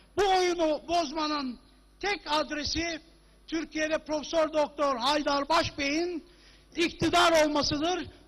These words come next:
başbakan olmasıdır. Bakın, Profesör Doktor Haydar Başbey'in Rusya'da yaptığı konuşmanın metni. Bakın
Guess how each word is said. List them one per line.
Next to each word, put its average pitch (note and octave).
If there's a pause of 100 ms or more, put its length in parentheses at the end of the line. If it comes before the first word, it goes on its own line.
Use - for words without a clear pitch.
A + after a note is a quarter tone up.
başbakan D#4+
olmasıdır. A#3+ (340)
Bakın, F4+ (3250)
Profesör E4+
Doktor F4
Haydar E4
Başbey'in E4 (1600)
Rusya'da E4
yaptığı D#4
konuşmanın D4
metni. B3
Bakın D4+